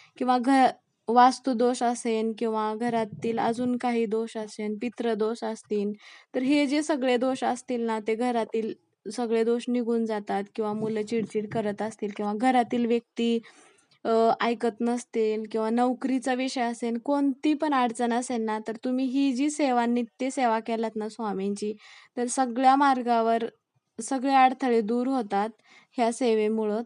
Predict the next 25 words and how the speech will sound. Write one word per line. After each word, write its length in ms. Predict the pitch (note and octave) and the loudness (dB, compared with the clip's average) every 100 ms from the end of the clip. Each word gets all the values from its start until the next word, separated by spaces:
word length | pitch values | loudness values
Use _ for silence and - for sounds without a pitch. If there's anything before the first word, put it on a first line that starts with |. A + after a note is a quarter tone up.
| - | -4
तर 120 | A#3 | -2
मग 300 | A#3+ B3 A#3 | 0 -2 -2
ज्यांनी 340 | A3+ A#3+ A#3 A#3+ | -2 0 0 2
अजून 380 | B3 A#3+ B3+ A#3 | 0 0 -2 -2
पण 220 | A#3+ C4 | -4 -4
स्वामींची 540 | C#4+ C4 A#3 A3+ A3 | -2 -2 0 -2 -2
नित्य 360 | A3+ A3 - A#3 | -4 -4 -4 -4
सेवा 260 | B3 A3+ G#3+ | -2 -2 -2
चालू 300 | A3 G#3 G#3+ A3 | -2 -2 -4 -4
केली 220 | G#3 G#3 | -2 -2
नसेल, 440 | G#3+ A#3 G3+ G#3+ | -2 -4 -6 -6
तर 60 | A3 - | -8 -6
त्यांनी 300 | G#3+ G#3+ G#3+ | -6 -4 -4
मग 200 | A3 A#3+ - _ _ - | -4 -8 -12 _ _ -12
स्वामींची 520 | - B3+ A3+ A3+ A3 | 0 2 2 0 0
ही 140 | B3 B3 | 0 2
नित्य 340 | A#3 G#3+ A3 | 0 0 -2
सेवा 300 | A#3+ B3 G#3+ | 0 -2 -2
चालू 360 | A3 A3+ G#3+ A3 | 0 -2 0 -2
करा, 360 | A3+ A3 G#3 A#3 _ - _ | -2 -2 -2 -4 _ -20 _
सगळ्या 340 | - A3 A3+ A#3 | -8 0 0 2
तुमच्या 320 | B3+ A#3 A#3 | 0 -2 0
अडचणी 380 | A3 G#3+ A3+ G#3+ | -2 -2 -4 -2
दूर 280 | G#3 A3+ A#3+ | 0 0 0
होतील. 420 | B3+ G#3 G3+ A3 | -2 -2 0 -2